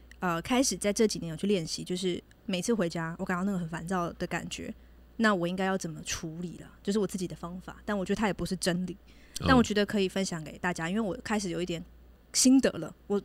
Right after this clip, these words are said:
Speaker 1: 我做这些东西开始有一点心得了。
Speaker 2: 我还以为你要说现在准备要回家，我开始有点烦躁了。
Speaker 1: 没有，我现在比较不会那么烦躁了。
Speaker 2: <laughs> 哦。
Speaker 1: 对，我觉得我有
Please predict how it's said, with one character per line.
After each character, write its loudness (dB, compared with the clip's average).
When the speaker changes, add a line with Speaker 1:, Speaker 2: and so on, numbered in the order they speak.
Speaker 1:
我 0
做 4
这 4
些 0
东 -2
西 -2
开 -2
始 0
有 0
一 0
点 0
心 -6
得 -12
了。 -12
Speaker 2:
我 -4
还 6
以 6
为 6
你 4
要 2
说 2
现 2
在 6
准 0
备 0
要 2
回 -2
家， 0
我 2
开 6
始 2
有 4
点 0
烦 -8
躁 2
了。 2
Speaker 1:
没 6
有， 4
我 10
现 2
在 8
比 10
较 8
不 -2
会 4
那 2
么 0
烦 -8
躁 -8
了。 -14
Speaker 2:
<laughs> -20
哦。 0
Speaker 1:
对， 2
我 0
觉 -2
得 2
我 2
有 0